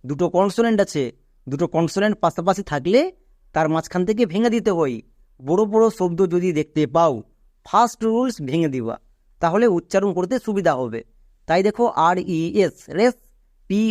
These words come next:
ও এন, পন। কেন? এন এবং এস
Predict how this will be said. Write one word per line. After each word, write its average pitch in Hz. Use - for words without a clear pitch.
ও -
এন, 170
পন। 214
কেন? 190
এন 190
এবং 147
এস 208